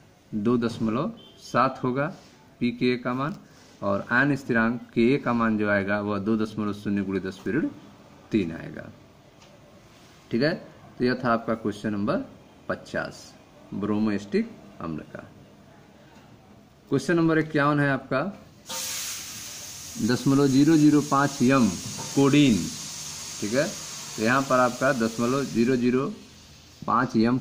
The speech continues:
कोडीन है, सी अठारह एच इक्कीस एन ओ टू एन ओ थ्री बिलियन की पीएच का मान दिया हुआ है नौ दशमलव नौ पाँच। ठीक है, दशमलव जीरो जीरो पाँच एम कोडीन विलयन है जिसका पीएच है नौ दशमलव नौ पाँच।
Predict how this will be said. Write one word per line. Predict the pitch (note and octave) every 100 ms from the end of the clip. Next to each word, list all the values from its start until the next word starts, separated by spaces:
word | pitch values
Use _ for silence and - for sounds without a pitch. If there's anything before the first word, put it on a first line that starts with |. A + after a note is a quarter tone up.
| -
कोडीन | A2+ B2 C3
है, | C3 F3+
सी | D#3 - - B2
अठारह | A#2+ - A2+ A#2+
एच | A2+ A2
इक्कीस | A2 - A#2+ G#2
एन | G#2+
ओ | A2+
टू | B2 B2+ A2
एन | A2
ओ | A2+
थ्री | - C#3 F3+ - - - - - - -
बिलियन | F#2+ B2 C#3+ F3 F#3
की | - B2+ C#3+ - -
पीएच | C#3 D#3+ E3+
का | - C3
मान | B2+ B2
दिया | A#2+ B2
हुआ | B2 A#2+ B2
है |
नौ | A2+ A2+
दशमलव | A2 A2 G#2 G2
नौ | F2+
पाँच। | F2 - - - - - _ _ _ _ - - - _ - -
ठीक | -
है, | A2+ B2
दशमलव | G2+ - A2 A2+
जीरो | A2 B2
जीरो | A#2+ A#2
पाँच | A2 A2 A2+ G#2+
एम | G#2 C#3+ - - - - - - - - - - -
कोडीन | G#2+ G#2+ B2+ B2
विलयन | A2 A2+ B2+
है | C3+ G#3 -
जिसका | A2 A2 A#2
पीएच | G2+ A2+ A#2+ A#2 C3
है | A#2
नौ | A2
दशमलव | G#2+ G#2+ A2 C#3 C#4+ - -
नौ | F#2 E2
पाँच। | - - - -